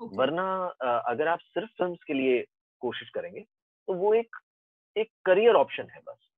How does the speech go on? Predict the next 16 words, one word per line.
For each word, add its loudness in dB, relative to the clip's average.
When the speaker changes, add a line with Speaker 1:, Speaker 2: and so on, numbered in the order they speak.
Speaker 2:
मतलब -2
वो -12
कब 4
आएगा, 6
आपके 0
पास -2
films -10
कब -2
आएँगी? -4
अ, -10
अ, -2
you -4
know, -2
और 2
because, -2
अ, -2